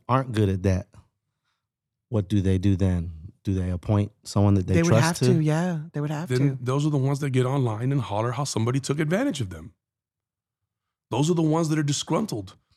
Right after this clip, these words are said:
Speaker 3: Those are the ones that get online and say, "Seventeen years later, I don't own no," you didn't bother to go see a lawyer, my boy.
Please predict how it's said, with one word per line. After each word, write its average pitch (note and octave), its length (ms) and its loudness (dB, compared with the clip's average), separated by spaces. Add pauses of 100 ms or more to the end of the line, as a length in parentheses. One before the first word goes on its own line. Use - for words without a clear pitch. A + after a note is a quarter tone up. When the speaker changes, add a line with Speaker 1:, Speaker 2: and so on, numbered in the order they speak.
(260)
Speaker 3:
Those D3 220 2
are E3 40 2
the D#3 80 2
ones D3+ 240 2
that C#3+ 180 0
get C#3+ 100 2
online D3+ 480 0
and C#3+ 80 0
say, C#3+ 160 -4
"Seventeen F#3 580 0
years F3+ 260 2
later, E3+ 240 0
I E3+ 80 0
don't D#3+ 140 -2
own D#3+ 200 0
no," E3 160 0
you D3 120 0
didn't C#3+ 340 0
bother D3 260 0
to D3 60 0
go C#3 120 -2
see - 180 -2
a A2 60 2
lawyer, B2+ 560 -4 (120)
my C3 180 0
boy. G3 300 0